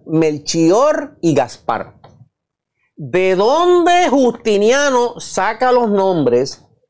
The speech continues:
y de dónde saca que fueron tres? No hay ningún tipo de argumento, no se conoce. O sea,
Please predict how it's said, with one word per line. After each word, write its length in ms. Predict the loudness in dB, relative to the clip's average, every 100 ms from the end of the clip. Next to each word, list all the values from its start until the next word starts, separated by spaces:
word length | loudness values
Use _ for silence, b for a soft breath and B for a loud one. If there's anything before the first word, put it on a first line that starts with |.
| _
y 140 | 0 2
de 180 | 2
dónde 380 | 2 0 2 0
saca 380 | 0 -4 -2 -2
que 120 | -2
fueron 340 | 0 0 0 -2
tres? 360 | -2 -4 -12 _ _ _
No 280 | -10 -4 -2
hay 120 | -2
ningún 520 | -2 -4 0 0 0
tipo 300 | -2 -2 0
de 60 | -2
argumento, 640 | -2 -2 -2 -2 -4 -10
no 140 | -6 -6
se 160 | -4
conoce. 440 | -4 -2 -2 -6 -14
O 300 | -20 -20 _ _ _ _ _ _
sea, 340 | -6 -6 -6